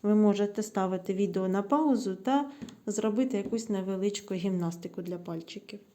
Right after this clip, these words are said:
Далі другий рядок, пишемо склад з, оз, ЗЛ. З'єднання слі-, е,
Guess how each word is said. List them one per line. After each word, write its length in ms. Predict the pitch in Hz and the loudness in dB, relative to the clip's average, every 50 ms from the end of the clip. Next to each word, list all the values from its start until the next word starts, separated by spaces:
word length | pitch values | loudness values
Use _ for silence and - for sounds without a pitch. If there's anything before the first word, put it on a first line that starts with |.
| _ _ _ _ _ _ _ _ _ _ _ _ _ _ _ _ - _ _ _ _ _ _ _ _ _ _ | _ _ _ _ _ _ _ _ _ _ _ _ _ _ _ _ -20 _ _ _ _ _ _ _ _ _ _
Далі 320 | 214 202 208 202 196 196 190 | 0 4 4 6 6 4 6
другий 340 | 180 208 208 202 190 196 | 8 8 8 8 8 4
рядок, 440 | 185 196 196 196 254 294 277 - - | 4 4 4 6 6 4 4 2 2
пишемо 500 | - 233 226 226 226 226 208 196 190 185 | 4 4 4 4 4 2 4 4 4 2
склад 600 | 185 - - - - 196 196 214 247 269 - - - - - _ _ _ _ _ _ - | -2 -6 -6 -2 0 2 4 4 2 2 -2 -10 -16 -20 -20 _ _ _ _ _ _ -2
з, 480 | 202 175 175 185 190 208 262 339 403 403 - - - - - _ _ _ _ | -2 0 2 6 6 8 8 8 6 6 2 -6 -14 -18 -20 _ _ _ _
оз, 520 | - 247 196 202 208 247 285 294 285 - - - - _ _ _ _ _ | 2 6 8 10 10 10 10 8 6 2 -6 -10 -20 _ _ _ _ _
ЗЛ. 360 | 226 190 175 185 220 226 208 185 - - - - - - - _ _ - _ _ _ - _ _ _ _ _ _ _ _ _ _ _ _ - _ _ _ _ _ _ _ - | -2 0 4 6 6 8 6 6 4 0 -8 -16 -20 -20 -20 _ _ -20 _ _ _ -20 _ _ _ _ _ _ _ _ _ _ _ _ -20 _ _ _ _ _ _ _ -2
З'єднання 760 | 196 190 202 226 220 196 202 190 185 180 180 180 180 185 190 | 0 8 8 8 10 10 8 6 6 4 2 2 2 0 0
слі-, 560 | - - - - 202 196 190 190 202 - - | -2 -6 0 4 4 6 6 4 4 4 4
е, 120 | 208 196 | 4 4